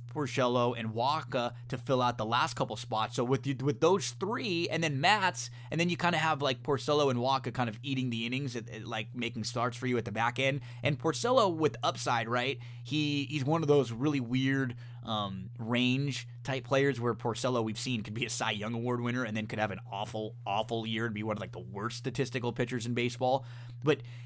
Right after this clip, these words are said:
at the back end of the bullpen, at the back end of the rotation, it would have been great, but now everybody's gotta kinda move up a spot or two, and that's really gonna hurt. So bummer if you are a Mets fan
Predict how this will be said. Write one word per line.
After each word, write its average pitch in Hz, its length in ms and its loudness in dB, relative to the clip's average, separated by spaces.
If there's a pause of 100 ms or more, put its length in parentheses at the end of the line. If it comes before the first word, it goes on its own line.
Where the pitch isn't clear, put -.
(160)
at 123 80 -8
the 143 80 2
back 127 380 0
end 180 120 0
of 147 100 -2
the 143 120 4
bullpen, 135 440 2
at 110 120 -2
the 117 80 -2
back 151 240 2
end 165 100 2
of 123 40 -2
the 120 60 2
rotation, 117 440 0
it 147 40 0
would 147 100 4
have 139 120 0
been 135 80 -4
great, 156 440 4
but 123 120 -6
now 139 200 4
everybody's 151 420 0
gotta 135 240 0
kinda 135 240 2
move 127 240 2
up 131 180 6
a 127 60 -4
spot 120 340 -2
or 117 80 -2
two, 113 380 0 (340)
and 139 140 -2
that's 147 160 0
really 123 200 2
gonna 101 180 -2
hurt. 95 320 -6 (880)
So 101 240 -4
bummer 139 340 4
if 127 140 0
you 127 140 6
are 120 120 6
a 107 60 2
Mets 110 260 0
fan 110 380 0